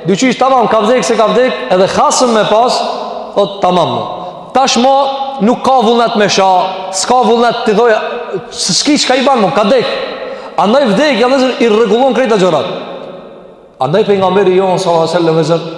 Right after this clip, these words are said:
çohej natën, midis natës. Shkonte te varrezat, i thojnë varrezat e Baqiut. Kush ka shkuar në Medinë, e din. Pejgamberi sallallahu alaihi wasallam e ka pas, e, xhamin e vet, shtëpinë e vet, pak më andej ka pas varrezat e sahabeve.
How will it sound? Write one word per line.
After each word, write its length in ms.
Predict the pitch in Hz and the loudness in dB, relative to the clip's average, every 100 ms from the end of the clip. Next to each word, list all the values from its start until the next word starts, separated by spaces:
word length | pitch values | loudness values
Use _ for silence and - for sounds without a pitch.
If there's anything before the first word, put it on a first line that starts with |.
| 165 165 - | -14 -12 -2
çohej 380 | 208 208 180 160 | 2 2 0 0
natën, 560 | 175 214 165 143 127 104 - - - | 0 2 0 0 -4 -6 -10 -12 -2
midis 560 | 170 240 139 101 220 - | 0 0 -2 -2 -2 0
natës. 440 | 196 160 127 120 - - - - - - - - | 0 0 0 -4 -6 -12 -16 -16 -20 -20 -12 -8
Shkonte 360 | - 220 208 202 | 0 0 0 0
te 100 | 185 | 0
varrezat, 640 | 180 175 226 190 220 - 175 | 2 2 2 2 0 0 -2
i 40 | |
thojnë 240 | 202 185 | 0 0
varrezat 360 | 170 190 180 180 | 2 2 0 0
e 80 | 165 | 0
Baqiut. 560 | 139 160 196 175 135 - - - | -2 0 0 0 -2 -4 -14 -12
Kush 100 | 170 | -2
ka 120 | 190 | 0
shkuar 120 | 175 | 2
në 80 | 180 | 0
Medinë, 300 | 170 202 208 - - - - | 2 2 0 -4 -12 -12 -4
e 80 | 165 170 | 0 0
din. 200 | 165 - - - - - | 0 -4 -10 -12 -10 -4
Pejgamberi 400 | 175 175 180 170 | 0 2 2 2
sallallahu 300 | 185 196 180 | 2 2 2
alaihi 20 | |
wasallam 0 | |
e 0 | |
ka 100 | 170 | 2
pas, 180 | 185 - - - | 2 -2 -8 -2
e, 160 | 156 151 147 143 | 0 2 2 0
xhamin 240 | 170 226 | 2 2
e 80 | 233 | 2
vet, 120 | 240 - 196 165 | 0 -2 -8 -8
shtëpinë 320 | - 214 226 | -4 0 2
e 80 | 247 | 2
vet, 180 | 262 - - - | 0 -4 -12 -4
pak 160 | 247 | -2
më 140 | 214 214 | 0 2
andej 160 | 233 208 | 2 0
ka 140 | 180 | 2
pas 240 | 220 214 - - 147 | 0 0 -6 -8 -2
varrezat 400 | 170 208 208 196 | 2 2 2 0
e 40 | 185 | 0
sahabeve. 580 | 180 185 175 151 135 | 2 2 2 0 -2